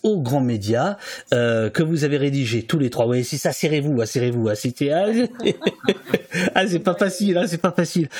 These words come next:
Ah, c'est un métier. Euh, vous êtes, vous êtes pas forcément mieux reçu sur les, sur les chaînes d'information, hein, euh, si j'ai bien compris le, le livre que j'ai terminé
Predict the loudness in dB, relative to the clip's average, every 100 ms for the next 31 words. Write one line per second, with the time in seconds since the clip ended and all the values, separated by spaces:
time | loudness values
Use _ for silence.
0 | -2 0 2 2 0 2 0 0 -10 -4
1 | 0 2 2 0 -2 -4 -8 -6 -2 0
2 | 2 2 2 0 0 0 2 2 2 2
3 | 0 0 0 2 2 2 -2 0 0 0
4 | 0 0 0 0 0 0 0 0 0 2
5 | 0 0 0 2 2 0 -2 -2 0 0
6 | 0 -2 0 0 2 0 0 0 0 0
7 | 0 0 0 0 0 0 2 0